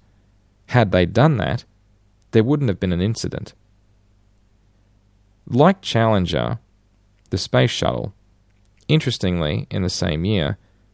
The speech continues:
the clear go, no-go criteria for the test to initiate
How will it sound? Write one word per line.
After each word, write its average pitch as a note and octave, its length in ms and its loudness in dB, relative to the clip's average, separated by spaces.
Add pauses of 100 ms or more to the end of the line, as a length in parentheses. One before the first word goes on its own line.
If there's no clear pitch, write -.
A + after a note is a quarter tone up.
(160)
the A2 80 2
clear D#3+ 500 2 (240)
go, A2+ 420 6
no-go F#2+ 500 2
criteria F2+ 800 -2
for G#2 260 0
the C#3 60 -2
test - 480 -6 (400)
to F#2+ 160 -2
initiate F2 580 -2